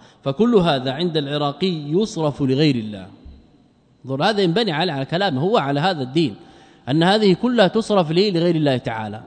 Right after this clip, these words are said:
إذن صار ماذا؟ صار غاية في، في الشرك الأكبر. فكل هذا عند العراقي يصرف لغير الله ولا يكون عبادة، لأن العبادة السجود فقط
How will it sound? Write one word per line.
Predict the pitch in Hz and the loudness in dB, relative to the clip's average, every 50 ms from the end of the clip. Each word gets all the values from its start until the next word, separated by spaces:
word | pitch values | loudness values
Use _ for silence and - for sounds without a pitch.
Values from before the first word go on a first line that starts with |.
| - - | -6 -2
إذن | 180 170 170 165 | 0 2 2 2
صار | 151 - 202 190 180 175 | 2 0 0 0 2 2
ماذا؟ | 160 151 143 147 147 | 2 2 2 0 -2
صار | 143 - 190 196 | -4 -2 0 0
غاية | 180 165 160 180 202 220 226 233 233 220 202 | 0 2 4 4 4 6 4 4 4 2 2
في، | - 190 175 160 139 175 202 220 208 - - - - - - - - - | 2 2 0 2 2 0 0 0 -2 -6 -12 -20 -20 -20 -20 -20 -20 -6
في | - 151 | -4 -4
الشرك | 143 - 175 160 - - | -2 0 0 0 0 0
الأكبر. | 139 127 117 113 - 113 110 101 101 - - - - - _ _ | -2 -2 -2 -4 -6 -10 -10 -10 -12 -16 -20 -20 -20 -20 _ _
فكل | - 160 156 226 247 247 233 | -6 -2 0 2 4 4 4
هذا | 196 196 196 170 170 | 4 4 2 0 -2
عند | 165 175 196 175 | -4 -4 -2 -2
العراقي | 175 160 160 160 156 156 147 - 196 | -2 -2 0 -2 -2 -2 -2 -2 -2
يصرف | 180 156 165 196 202 - 190 160 143 151 | -2 0 0 0 0 -2 -4 -4 -4 -4
لغير | 143 143 139 175 202 180 | -4 -2 0 0 0 0
الله | 151 135 127 120 110 113 | 0 -2 -4 -4 -6 -4
ولا | 117 135 147 170 196 | -4 -2 -2 0 0
يكون | 214 190 - - 180 165 151 143 | 0 0 -2 -2 -2 -2 -2 -2
عبادة، | 123 131 139 131 143 147 156 175 196 202 208 196 226 214 - 233 226 220 185 135 110 - - - - - - - - | -2 -4 -6 -4 -2 -2 0 0 0 -2 -2 -4 -6 -6 -4 -4 -4 -2 -2 -4 -6 -8 -14 -20 -20 -20 -16 -8 -8
لأن | 147 160 185 208 202 185 | -6 -4 -2 0 0 0
العبادة | 175 160 147 160 156 156 165 185 214 233 233 208 247 | 0 -2 -2 -2 -2 0 0 0 0 0 0 -2 -4
السجود | 240 - - - 196 208 269 294 262 247 | -4 -4 -2 0 0 2 2 2 4 4
فقط | 208 202 180 160 147 131 - - | 4 4 4 2 -2 -4 -6 -10